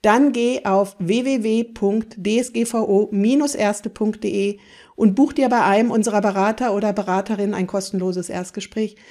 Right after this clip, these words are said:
Und wir erzählen dir dann, wie du mit uns und unserem D S G V O Erste-Hilfe-Koffer schnell und einfach den Datenschutz insgesamt umsetzen kannst. Den Link findest du wie immer in den Shownotes.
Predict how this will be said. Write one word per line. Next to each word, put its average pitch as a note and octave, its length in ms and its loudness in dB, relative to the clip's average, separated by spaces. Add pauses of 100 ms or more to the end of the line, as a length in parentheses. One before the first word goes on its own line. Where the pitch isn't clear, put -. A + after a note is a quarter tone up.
(240)
Und G#3 280 4
wir D4+ 360 4
erzählen A#3+ 420 0
dir A#3+ 100 2
dann, A3 240 2
wie A3 140 0
du A3 120 2
mit G#3 280 0
uns D#4 260 4
und A3+ 160 0
unserem A3+ 400 2
D G#3+ 120 0
S G#3+ 120 -2
G G#3 120 -2
V G3+ 140 -4
O G#3+ 120 0
Erste-Hilfe-Koffer G3 960 -2 (340)
schnell G#3 540 0
und G#3 180 -2
einfach F#3+ 400 -2
den F#3+ 220 0
Datenschutz F#3+ 560 -2 (100)
insgesamt G#3 760 -2
umsetzen D#3+ 520 -2
kannst. - 460 -20 (500)
Den A#3+ 140 6
Link D4+ 300 2
findest B3+ 380 -2
du A#3 120 -2
wie A3+ 100 -2
immer B3+ 460 -2 (180)
in G#3 140 0
den G3+ 180 -2
Shownotes. D3+ 580 -10